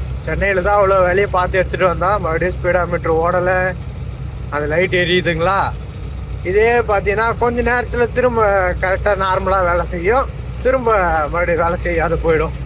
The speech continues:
அப்போ அப்போ அப்படிதான் பண்ணிக்கிட்டு இருக்கு. இது வண்டி மேல குத்தம் சொல்றதா, இல்ல வேலையை ஒழுங்கா பார்க்க மாட்டேங்கிறாங்களா என்னன்னே தெரியல. இல்ல,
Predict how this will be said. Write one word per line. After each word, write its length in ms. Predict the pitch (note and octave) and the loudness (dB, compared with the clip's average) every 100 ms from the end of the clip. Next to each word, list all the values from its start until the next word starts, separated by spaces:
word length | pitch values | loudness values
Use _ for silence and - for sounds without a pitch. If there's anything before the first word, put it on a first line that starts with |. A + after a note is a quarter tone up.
| - - - - - - - - - - - - - - - - - - - - - - - - D#3 | -8 -6 -8 -6 -8 -8 -6 -6 -6 -6 -6 -6 -6 -6 -6 -6 -6 -6 -6 -6 -6 -6 -6 -6 -2
அப்போ 180 | F3+ - F#3+ | -2 0 0
அப்போ 200 | F3+ A#3 C4 - - - | 2 2 2 -2 -6 -4
அப்படிதான் 400 | G#3 E3 F3+ G3+ | -2 0 0 0
பண்ணிக்கிட்டு 360 | F#3 G#3 F#3+ E3+ | 0 0 -2 -4
இருக்கு. 180 | F3 G3 - - - - - - - - - - - - - - - - C#3 | -2 -2 -4 -8 -8 -8 -6 -6 -6 -6 -6 -6 -6 -6 -6 -6 -6 -6 -4
இது 100 | D3 C#3+ | -2 -2
வண்டி 280 | D3+ - A3+ | -4 -2 -2
மேல 140 | A3 G3 | 0 0
குத்தம் 300 | F#3 F#3 F#3+ F3+ | 0 -2 -2 -2
சொல்றதா, 440 | E3+ D#3+ - D#3+ D#3+ D3+ D3+ | -4 -4 -4 -2 -2 -2 -4
இல்ல 140 | D3 D3+ D3 | -4 -6 -4
வேலையை 300 | D#3+ G#3 G3 | -2 0 2
ஒழுங்கா 280 | F#3 E3+ E3+ D#3+ | 2 2 0 0
பார்க்க 260 | D3+ E3 E3 | -2 -2 -4
மாட்டேங்கிறாங்களா 560 | D3+ D3 D3 C3+ C3 C#3 C3 | -4 -4 -4 -4 -2 -2 -2
என்னன்னே 280 | C3 C#3 F3 E3+ | -4 -4 -4 -2
தெரியல. 320 | E3 E3+ F3+ E3+ - - - - - | -2 0 -2 -2 -6 -8 -8 -8 -8
இல்ல, 100 | - | -4